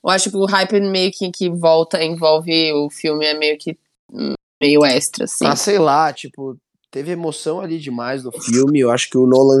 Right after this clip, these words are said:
Speaker 2: te joga um monte de nome ali, de reino quântico, de física, que você não vai entender nunca.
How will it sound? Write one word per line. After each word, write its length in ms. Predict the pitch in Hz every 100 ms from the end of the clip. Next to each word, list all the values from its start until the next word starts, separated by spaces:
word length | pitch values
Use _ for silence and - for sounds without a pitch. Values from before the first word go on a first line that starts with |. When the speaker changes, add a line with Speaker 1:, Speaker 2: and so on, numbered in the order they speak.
| 123
Speaker 2:
te 160 | - 131
joga 300 | 123 127 131
um 80 | 131
monte 320 | 123 151 175
de 120 | 156
nome 440 | 151 123 123 131 113
ali, 300 | 107 110 120
de 240 | 110 110
reino 300 | 107 113 117
quântico, 580 | - - 120 123 - 110
de 180 | 107 113
física, 580 | 107 - 120 120 113 110
que 80 | -
você 100 | 117
não 180 | 123 113
vai 180 | 123
entender 460 | 147 143 131 120 131
nunca. 420 | 127 131 185 -